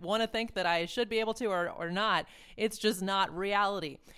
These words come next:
And sometimes when you have accepted the assignment or you're showing God, you have showed God in your spirit that you're open to doing what he wants you to do,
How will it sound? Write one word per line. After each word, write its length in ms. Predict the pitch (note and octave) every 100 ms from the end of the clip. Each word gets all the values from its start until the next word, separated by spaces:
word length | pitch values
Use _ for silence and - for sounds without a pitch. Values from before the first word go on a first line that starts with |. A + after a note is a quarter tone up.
| -
And 240 | - F#3+ G3+
sometimes 840 | - B3 E4 B3 F3+ D3 D3+ F#3
when 260 | E3+ F#3 F#3+
you 120 | F#3+
have 200 | G3 G3
accepted 580 | F#3+ G#3 - C4+ - D4+
the 120 | A#3+
assignment 480 | A3+ - E3+ D3 D3+
or 140 | F3 F3+
you're 160 | F3
showing 640 | F3+ - A3+ A3+ B3 B3 G3
God, 300 | E3+ E3 E3+
you 120 | C#3+
have 340 | C3+ C3+ G3+ G#3
showed 240 | G3+ G3
God 220 | F3+ E3+
in 100 | E3+
your 100 | D#3
spirit 420 | D3 - F3+ C#3+
that 100 | -
you're 180 | E3+ C4+ -
open 360 | B3 - B3 E3+
to 100 | E3
doing 240 | G3 F#3
what 120 | F3+
he 80 | F3+
wants 300 | E3+ E3 -
you 80 | E3
to 80 | D3+
do, 280 | D#3 C3+